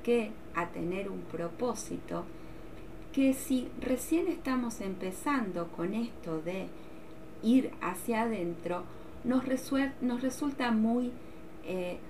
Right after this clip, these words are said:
muy difícil porque no tenemos claro un para qué. Entonces yo hoy te voy a proponer un para qué y te voy a proponer un ir hacia adentro que involucra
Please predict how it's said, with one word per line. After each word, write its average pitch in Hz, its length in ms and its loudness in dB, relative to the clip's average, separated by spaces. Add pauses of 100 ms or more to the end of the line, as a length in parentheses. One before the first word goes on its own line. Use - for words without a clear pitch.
(100)
muy 285 120 8
difícil 294 880 4
porque 196 280 -2
no 226 180 4
tenemos 220 680 0 (440)
claro 233 640 6 (140)
un 185 200 0
para 160 360 -2
qué. - 240 -10 (1000)
Entonces 339 480 2
yo 392 100 2
hoy 392 100 4
te 269 140 2
voy 240 220 6
a 226 140 4
proponer 185 640 0 (800)
un 175 180 4
para 156 380 -2
qué 302 280 6 (480)
y 262 100 6
te 269 140 6
voy 339 240 4
a 311 160 2
proponer 196 640 0 (100)
un 226 280 4
ir 262 180 6
hacia 185 340 -2
adentro 233 640 2 (320)
que 240 100 6
involucra 226 920 4